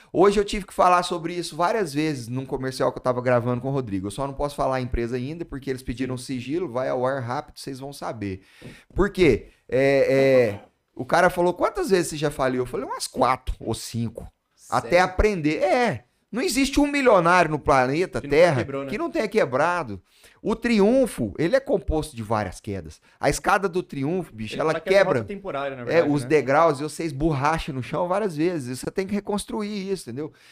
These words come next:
Speaker 1: E é nessa subida que você vai aprendendo e vai aprendendo. Então, quando eu formei meu mastermind, eu descobri que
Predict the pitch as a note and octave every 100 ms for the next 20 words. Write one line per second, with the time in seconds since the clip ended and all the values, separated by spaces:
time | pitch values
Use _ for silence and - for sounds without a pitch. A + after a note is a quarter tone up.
0 | - C3+ E3 F3 F#3+ F#3+ - G3 C3+ D3
1 | A#3 C4 F3 - C3+ C#3 A2+ A2+ - -
2 | G#2+ G2+ A2 A2 G#2 G2+ G#2+ G#2+ G#2+ G#2
3 | G2+ G2+ F2+ _ - A2 D3+ D#3+ F#3+ G3
4 | - E3+ D#3 E3+ E3+ B2+ A2 - G#2 A2+
5 | C#3+ A2 - _ - C3 C#3 - F#3 C3
6 | C#3+ E3+ _ _ _ - C#3+ G2+ E2